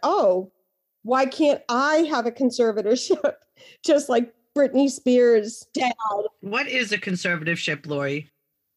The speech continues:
Speaker 1: I think a conservatorship is where you have total control over the person.
Speaker 2: That's what I thought.
Speaker 1: I really wish it wasn't in the media and blasted all over the media the way it was, because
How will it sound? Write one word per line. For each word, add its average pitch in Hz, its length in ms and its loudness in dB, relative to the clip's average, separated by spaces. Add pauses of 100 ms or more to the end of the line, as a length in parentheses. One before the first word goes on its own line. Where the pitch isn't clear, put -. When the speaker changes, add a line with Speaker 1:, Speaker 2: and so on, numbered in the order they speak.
(100)
Speaker 1:
I 277 180 2
think 311 280 -2
a 294 80 2
conservatorship 277 920 0
is 226 280 2
where 226 300 2
you 226 200 -2
have 233 260 -2
total 269 320 2
control 254 480 0
over 320 240 2
the 359 80 -2
person. 392 500 -4 (420)
Speaker 2:
That's 190 220 -4
what 160 100 -4
I 165 180 -4
thought. 127 340 -8 (500)
Speaker 1:
I 254 180 2 (120)
really 285 300 2
wish 262 260 0
it 202 80 -2
wasn't 247 340 4
in 233 80 4
the 214 60 2
media 226 500 2
and 214 140 -2
blasted 208 520 -2
all 196 220 0
over 202 160 -2
the 202 80 -2
media 208 400 2
the 269 140 2
way 285 180 4
it 294 80 2
was, 311 460 -2 (400)
because 220 580 0